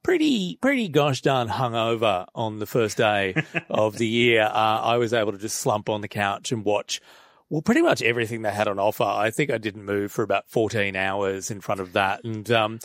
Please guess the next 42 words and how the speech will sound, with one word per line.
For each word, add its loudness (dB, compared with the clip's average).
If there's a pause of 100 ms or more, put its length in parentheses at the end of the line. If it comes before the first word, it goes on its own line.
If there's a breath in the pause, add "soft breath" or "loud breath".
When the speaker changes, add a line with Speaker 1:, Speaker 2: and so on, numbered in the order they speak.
(140 loud breath)
Speaker 2:
Well, -8
that's -4
a -4
good 0
effort. -4 (120)
Speaker 1:
I, 4
I've 2
been 0
really 2
impressed. -2
So, 4
uh, -2
in -2
addition -2
to 0
National 0
Treasure 0
and 0
The -4
Sorcerer's 0
Apprentice -2
and 0
all 2
of -2
those 0
things -6
that -14
you -4
don't 2
actually -2
want 0
to 2
be 0
watching, -2 (320 loud breath)
but -2
you -4
just -4
can't -2
get 0
off -4
the -10
couch. 0